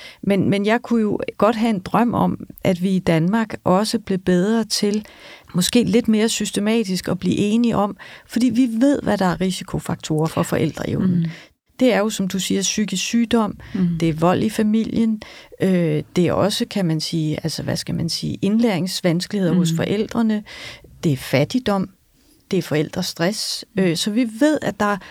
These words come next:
Speaker 1: rigtig mange risikofaktorer, som er kendte i forskningen og kunne påvirke forældreevnen
Speaker 2: Mhm.
Speaker 1: og forældresensitiviteten.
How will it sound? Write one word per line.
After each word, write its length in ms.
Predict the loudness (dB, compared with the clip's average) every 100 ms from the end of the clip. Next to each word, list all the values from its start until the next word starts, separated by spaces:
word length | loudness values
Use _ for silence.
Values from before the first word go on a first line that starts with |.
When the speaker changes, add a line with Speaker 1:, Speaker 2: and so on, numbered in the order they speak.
| -20 -20
Speaker 1:
rigtig 440 | -2 0 0 0
mange 260 | 2 2 2 0
risikofaktorer, 880 | -2 -4 -6 -4 -4 -2 0 0
som 180 | 0 -2 -4
er 60 | -6
kendte 360 | 0 0 0 -4
i 140 | -4
forskningen 880 | -4 0 0 -2 -4 -4 -2 -2 -2 -4
og 120 | -6
kunne 440 | -6 -4 0 0
påvirke 580 | 0 -2 -2 0 -2 -2
forældreevnen 760 | -2 -2 -2 -4 -4 -2 -2
Speaker 2:
Mhm. 80 | -2 -4
Speaker 1:
og 80 |
forældresensitiviteten. 1300 | -2 -2 -2 -4 -2 -4 -6 -6 -6 -2 -2 0 -4